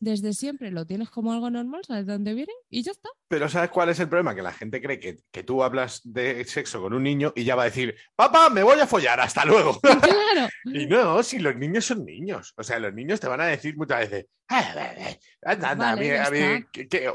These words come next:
Speaker 2: no, incluso al, puede que les dé, pues a todos nos pasa, "Qué asco, qué, qué dices", ¿sabes? Porque si eres muy niño todavía, más tierno que una lechuga,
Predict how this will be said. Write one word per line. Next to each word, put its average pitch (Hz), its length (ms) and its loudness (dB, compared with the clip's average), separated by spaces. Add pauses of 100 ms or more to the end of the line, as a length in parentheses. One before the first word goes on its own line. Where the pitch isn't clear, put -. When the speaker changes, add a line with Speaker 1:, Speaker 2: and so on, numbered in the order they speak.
Speaker 2:
no, 254 180 6
incluso 139 380 0
al, 113 180 -2
puede 151 240 2
que 180 100 -4
les 117 160 0
dé, 113 140 0
pues - 140 -8
a 95 100 -6
todos 120 180 -2
nos 120 140 -4
pasa, 131 300 -6
"Qué 135 140 -4
asco, - 420 -4
qué, 123 160 -8 (140)
qué 120 220 -12
dices", 165 400 -4 (320)
¿sabes? 165 340 0
Porque 104 280 -6
si 113 120 -8
eres 120 180 -6
muy 127 160 -2
niño 123 300 -2
todavía, 110 540 -2
más 104 220 -12
tierno 110 300 -10
que 101 80 -10
una 110 260 -6
lechuga, 104 480 -8